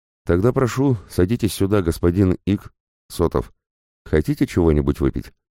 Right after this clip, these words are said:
"Пожалуй, нет, мы только из-за стола". "Тогда перейдём к вашему делу".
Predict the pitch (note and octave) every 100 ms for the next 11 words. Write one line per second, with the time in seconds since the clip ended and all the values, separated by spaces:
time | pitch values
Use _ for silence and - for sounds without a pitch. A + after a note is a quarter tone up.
0 | _ _ _ C#2+ D#2+ G#2 F2+ F#2+ F#2+ -
1 | - D#2+ D2+ F#2 E2 D#2+ C#2+ D2+ - D2+
2 | E2 E2 _ _ _ _ _ _ _ E2
3 | D#2+ E2 F2 E2+ D#2+ E2+ E2 E2 E2+ E2+
4 | F2+ G2+ B1